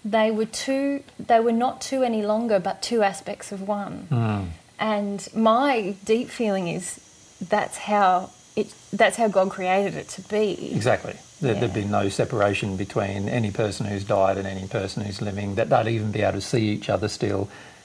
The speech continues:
Speaker 2: They'd just be in different physical form.
Speaker 1: Yeah,
Speaker 2: Mm.
Speaker 1: yeah. Which, which something I wanted to discuss with you was about, um, why you believe God has designed this into the system,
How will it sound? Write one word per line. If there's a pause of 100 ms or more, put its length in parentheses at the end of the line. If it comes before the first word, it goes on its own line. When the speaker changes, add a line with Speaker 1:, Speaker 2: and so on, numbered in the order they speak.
Speaker 2:
They'd
just
be
in
different
physical (180)
form. (200)
Speaker 1:
Yeah,
Speaker 2:
Mm.
Speaker 1:
yeah. (520)
Which, (540)
which
something
I
wanted
to
discuss
with
you
was
about, (120)
um, (1900)
why
you
believe
God
has
designed
this
into
the
system,